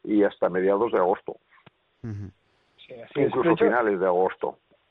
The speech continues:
Speaker 3: de hecho, es algo que comentamos, Laure, ¿verdad? Hace unos días también, eh,
Speaker 1: Ujú.
Speaker 3: el, eh, bueno, que, que parece que este año está siendo un comentario algo más generalizado el hecho de que se ven más carreras que, que, que otros.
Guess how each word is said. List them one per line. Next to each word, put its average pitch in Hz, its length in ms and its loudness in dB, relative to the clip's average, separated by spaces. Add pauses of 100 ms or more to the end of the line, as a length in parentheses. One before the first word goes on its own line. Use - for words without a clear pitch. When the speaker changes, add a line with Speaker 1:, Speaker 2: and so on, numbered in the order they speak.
(140)
Speaker 3:
de 160 100 -6
hecho, 175 140 -4
es 175 60 -4
algo 214 200 2
que 202 60 -4
comentamos, 185 520 -4
Laure, 180 240 -2
¿verdad? 175 240 -4
Hace 202 100 -16
unos 170 160 -10
días 180 220 -2
también, 185 460 -4
eh, 160 880 -2
Speaker 1:
Ujú. 453 180 -10
Speaker 3:
el, 311 80 -12
eh, 147 260 -2
bueno, 170 180 -14 (140)
que, 147 120 -14
que - 160 -16
parece 151 240 -8
que 180 80 -12
este - 180 -6
año 196 240 -2
está 175 160 -10
siendo 196 160 -14
un 190 80 -14
comentario 175 420 -2
algo 170 160 -2
más 170 140 -6
generalizado 165 600 -2
el 156 100 -8
hecho 160 160 -8
de 165 120 -4
que 151 100 -14
se 151 100 -6
ven 160 140 -2
más 156 160 -6
carreras 156 480 -2 (580)
que, 156 420 0
que, 160 180 -4
que 165 140 0
otros. 214 360 0